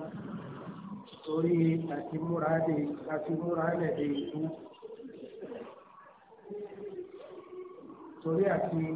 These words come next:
jẹ́ kí ọkùnrin, ah, olúkúlùkù kó tẹ̀lé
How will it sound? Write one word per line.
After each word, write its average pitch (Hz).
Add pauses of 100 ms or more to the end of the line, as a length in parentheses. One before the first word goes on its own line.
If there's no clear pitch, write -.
(840)
jẹ́ 175
kí 185 (260)
ọkùnrin, 165 (120)
ah, 160
olúkúlùkù 185 (1700)
kó 170
tẹ̀lé 156